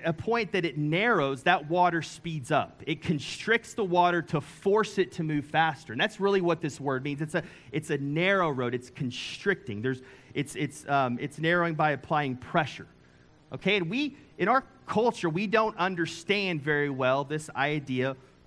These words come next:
of narrow. We have so many different options in our culture, so many different, um, opinions. You take, um, how to parent, many, many different opinions on how to parent. Talk about,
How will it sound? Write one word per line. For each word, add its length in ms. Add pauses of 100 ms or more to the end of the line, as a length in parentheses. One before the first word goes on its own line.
of 220
narrow. 380 (400)
We 100
have 160
so 260
many 160
different 360
options 520
in 60
our 120
culture, 400
so 140
many 160
different, 360 (220)
um, 240
opinions. 720
You 80
take, 300 (260)
um, 240 (160)
how 140
to 80
parent, 580 (280)
many, 320
many 280
different 400
opinions 400
on 80
how 140
to 80
parent. 320 (420)
Talk 140
about, 300